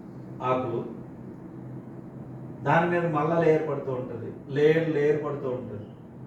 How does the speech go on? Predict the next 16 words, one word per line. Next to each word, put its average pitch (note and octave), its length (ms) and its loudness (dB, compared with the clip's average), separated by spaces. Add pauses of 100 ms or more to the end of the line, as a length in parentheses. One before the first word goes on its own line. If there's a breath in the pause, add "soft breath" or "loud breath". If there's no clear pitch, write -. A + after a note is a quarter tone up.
(480)
ఒక G3 200 2
లేయర్ G#3+ 380 10
కింద G3 280 2
నుంచి G3 260 -2 (100)
అవి F3 260 4
పనిచేస్తూ C#3 500 -2
ఉంటాయి. - 220 -12 (1000)
పై D#3 100 6 (100)
లేయర్ F#3+ 320 8
ఏమో G#3 200 2 (520)
హట్ D3+ 280 -8
అనమాట, A2+ 260 -4 (120)
వాటి - 200 -12 (1080)
పైకప్పు C#3+ 420 0
అనమాట, G#2 280 -8 (880)
ఇల్లు. C#3+ 200 2